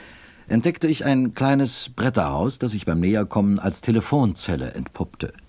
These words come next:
Ein glitzernder Draht zog sich spinnwebenfein durch die Ödmark von einem Telefonmast zum anderen. Offenbar war das Telefon seit Monaten nicht mehr benutzt worden.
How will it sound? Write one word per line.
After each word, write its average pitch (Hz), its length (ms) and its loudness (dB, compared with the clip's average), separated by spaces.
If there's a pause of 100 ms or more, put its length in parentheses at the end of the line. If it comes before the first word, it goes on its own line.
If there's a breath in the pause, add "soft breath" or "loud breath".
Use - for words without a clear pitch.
(760 loud breath)
Ein 123 400 2
glitzernder 131 580 2
Draht 107 440 2
zog 123 420 -6
sich 107 180 -4
spinnwebenfein 98 920 -2
durch 80 160 -4
die - 100 -4
Ödmark 104 680 0
von 78 180 -2
einem 101 260 0
Telefonmast 90 720 -2
zum 95 140 -2
anderen. 80 300 -4 (1300 loud breath)
Offenbar 127 400 2
war 131 80 2
das 131 100 2
Telefon 135 360 2
seit 123 180 4
Monaten 120 440 4
nicht 104 160 0
mehr 104 120 2
benutzt 110 340 0
worden. - 340 -6